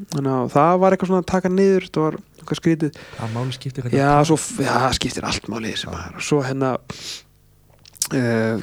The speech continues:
Speaker 1: já, gekk honum eitthvað illa í svona nokkrum prófum og svona viðtölum. En svo svona fór hann út í kompanið og bara kastaði boltanum. Og maður, og það var svona, já, já, já, þetta er kannski það sem að skipti máli á endanum, sko. Þannig að hann endaði bara að vera draftaður númer eitt og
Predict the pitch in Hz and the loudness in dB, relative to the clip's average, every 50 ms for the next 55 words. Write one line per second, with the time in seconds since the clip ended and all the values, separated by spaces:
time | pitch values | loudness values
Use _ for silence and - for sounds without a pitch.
0 | - - 120 127 123 - 151 151 151 - 170 165 165 165 147 160 156 165 - - | 0 2 2 2 2 2 0 0 2 2 2 2 2 2 4 4 2 4 6 6
1 | 175 165 151 156 156 160 156 160 156 151 - - 156 156 156 160 165 147 139 151 | 4 6 6 2 0 0 0 0 -2 -2 -2 2 4 4 6 4 4 2 2 0
2 | 151 151 147 147 143 139 135 135 131 135 139 131 131 135 147 160 165 165 - 180 | 0 2 2 2 2 2 2 0 0 0 0 2 2 4 2 2 0 0 0 0
3 | 170 170 160 - - _ _ _ _ _ _ _ _ _ _ _ _ _ _ _ | 0 0 -2 -8 -16 _ _ _ _ _ _ _ _ _ _ _ _ _ _ _
4 | _ _ _ - 135 - - 160 151 147 160 151 147 - - 165 165 156 156 151 | _ _ _ -6 -2 2 2 2 4 4 2 2 2 6 6 6 8 6 6 4
5 | 143 165 180 185 - - 165 - 185 175 170 185 180 180 175 170 165 160 147 - | 2 2 2 2 0 0 2 2 2 2 4 4 4 4 4 2 2 2 0 0
6 | - - - - 180 185 - - 196 170 - - 220 247 - - - 247 226 202 | 0 -2 2 2 0 2 4 4 4 4 6 4 2 2 2 0 0 0 0 0
7 | 170 - _ - - _ _ _ _ _ _ _ _ _ - 151 147 147 147 - | -4 -8 _ -20 -20 _ _ _ _ _ _ _ _ _ -2 -2 -2 0 -2 -2
8 | - 147 156 160 147 156 151 175 214 240 254 226 190 165 151 139 135 131 135 127 | -2 0 0 0 0 0 2 2 4 4 4 4 4 4 4 2 2 0 0 0
9 | 117 107 104 156 165 - - - 180 160 - - 160 147 135 156 151 131 - 165 | -2 0 2 4 2 4 4 2 2 2 4 4 4 4 4 2 0 4 2 2
10 | 156 - 156 156 156 147 139 135 131 127 127 123 131 117 113 110 - - 107 104 | 2 4 4 4 6 6 6 4 4 2 2 2 2 0 0 -2 -4 -6 -6 -6
11 | - - - - - - - - - - 123 127 127 135 160 175 185 196 190 214 | -6 -14 -18 -18 -16 -16 -16 -18 -2 -2 0 4 6 6 6 6 6 6 6 6
12 | 214 185 190 185 175 165 160 - 170 180 180 - - 180 165 151 147 139 135 135 | 6 8 8 8 8 8 6 6 6 6 6 6 4 6 6 6 4 4 6 6
13 | 156 196 240 226 - - _ - - - - - - - | 4 4 2 0 -4 -12 _ -4 -2 0 0 -2 -4 -6